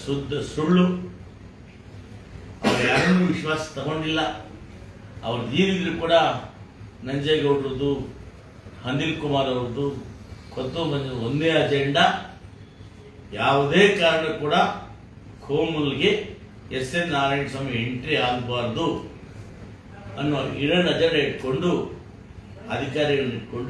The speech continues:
ಇವತ್ತು ಅವ್ರ ಮುಖಾಂತರ ಏನೆಲ್ಲ ತೊಂದರೆ ಕೊಡಬೇಕು. ಬಹುಶಃ ಈ ಜಿಲ್ಲೆಯಲ್ಲಿ ಇವತ್ತು ಒಂಬೈನೂರು ಸಂಘ ಇದೆ. ನನ್ನ ಮಾಹಿತಿಯಂತೆಯೇ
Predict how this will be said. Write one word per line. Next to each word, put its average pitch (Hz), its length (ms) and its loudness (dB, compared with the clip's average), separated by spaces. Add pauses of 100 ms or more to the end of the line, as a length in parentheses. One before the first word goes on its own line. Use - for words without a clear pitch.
ಇವತ್ತು 175 300 -4 (1120)
ಅವ್ರ 165 120 2 (120)
ಮುಖಾಂತರ 180 380 2 (140)
ಏನೆಲ್ಲ 151 280 2 (160)
ತೊಂದರೆ 160 280 -2
ಕೊಡಬೇಕು. 131 440 -4 (1700)
ಬಹುಶಃ 202 360 8 (100)
ಈ - 20 0 (160)
ಜಿಲ್ಲೆಯಲ್ಲಿ 180 560 4
ಇವತ್ತು 143 320 -2 (1500)
ಒಂಬೈನೂರು 180 600 4
ಸಂಘ 131 180 -4 (160)
ಇದೆ. - 120 -10 (1900)
ನನ್ನ 208 240 6 (160)
ಮಾಹಿತಿಯಂತೆಯೇ 131 1000 -2